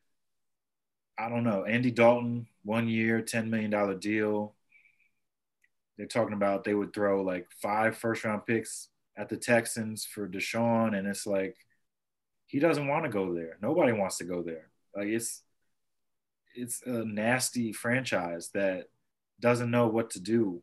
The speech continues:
when it comes to quarterbacks. So it's not, sh-, it's not surprising at all. I mean, Andy Dalton, he showed he, he's at least serviceable last year with the, the Cowboys. If you, if you wanna go there, I mean,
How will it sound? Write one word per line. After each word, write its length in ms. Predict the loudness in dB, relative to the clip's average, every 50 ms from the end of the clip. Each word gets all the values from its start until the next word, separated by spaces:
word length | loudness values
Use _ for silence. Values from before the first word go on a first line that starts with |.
| _ _
when 120 | -10 -8 -8
it 120 | -8 -6
comes 240 | -6 -8 -8 -8 -12
to 80 | -14 -14
quarterbacks. 720 | -10 -8 -6 -6 -6 -6 -8 -10 -12 -18 _ -20 -18 -12
So 320 | -10 -8 -8 -8 -10 -14 _ _ _ _ _ _ _ _ _ _ _ _ _ _ -6
it's 120 | -4 2
not, 200 | 6 6 6 6
sh-, 160 | 4 -2 -6 -10 _
it's 160 | -10 -6 0
not 160 | 2 2 2
surprising 640 | 2 0 0 2 4 6 6 4 4 0 -6 -12 -16 _ _ _ _ _ _ _ _ _ _ _ _ _ _ _ _ _ _ -8
at 140 | -4 0
all. 320 | 0 0 0 0 -4 -8 -12 _ -8
I 60 | -6
mean, 220 | -4 -2 -2 -2
Andy 240 | -2 -2 -2 -2 -2
Dalton, 500 | 0 2 2 2 2 0 -2 -4 -6 -6 -8 _ _ _ -20 -20 _ _ _ _ _ _ _ _ _ _
he 100 | -8 -6
showed 260 | 0 4 4 4 6
he, 260 | 4 2 0 -2 -4 -6
he's 180 | -8 -2 2
at 160 | 2 2 4
least 240 | 4 4 4 4 2
serviceable 680 | 2 2 2 2 2 -2 -8 -10 -8 -10 -10 -10 -10 _ _ _ -20 -20 -14
last 360 | -8 -6 -4 -4 -4 -4 -6 -6
year 260 | -6 -8 -8 -10 -14 _
with 80 | -20 -20 _ _
the, 160 | -10 -10 -8 -8
the 60 | -10
Cowboys. 680 | -8 -4 -4 -4 -2 -4 -4 -4 -4 -4 -6 -10 -14 -20 _ _ _ _ _ _ _ _ _ _ _ _ _ _ _ _ _ _ _ _ _ _ _ _ _ _
If 160 | -2 0 2
you, 300 | 2 0 0 0 -4 -4
if 180 | -2 -2 0 0
you 100 | 2 4
wanna 200 | 6 6 6 8
go 220 | 6 8 8 10
there, 120 | 10 8 8
I 80 | 8
mean, 280 | 8 8 6 6 4 0